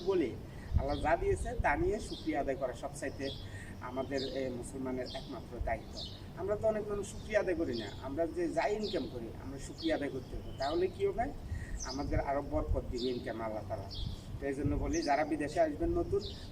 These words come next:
অন্ততপক্ষে যে কোনো একটা কাজ শিখিয়ে আসবেন, তাহলে আপনি বিদেশে এসে কিছু করার সম্ভাবনা আছে। বিদেশে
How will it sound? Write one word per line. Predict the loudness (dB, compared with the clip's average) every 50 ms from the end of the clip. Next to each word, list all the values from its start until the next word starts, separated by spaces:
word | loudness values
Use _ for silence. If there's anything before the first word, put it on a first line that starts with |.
| -6 -4
অন্ততপক্ষে | -4 -2 -2 0 -2 0 0 -2 -2
যে | 0 0 0
কোনো | 0 0 0 0
একটা | 0 -2 -2
কাজ | -2 -2 -2 0
শিখিয়ে | 0 2 2 2 2 2 0
আসবেন, | 0 0 0 -2 -4 -2 -2 -2 0 0 -2 -2 -2 -2 -4
তাহলে | -2 0 4 6 6
আপনি | 6 6 4 2
বিদেশে | 2 2 2 2 0 0 2 0
এসে | 0 0 0 -2 -4 -4 -4 -6 -6 -4 -2 -2
কিছু | 0 0 0 0
করার | 0 2 2 2 2
সম্ভাবনা | 2 2 0 0 0 0 0 -2 -4 -4 -4
আছে। | -4 -6 -4 -4 -2 0 0 0 0 0 -2 -2 0 0
বিদেশে | 0 2 2 0 0 0 0 0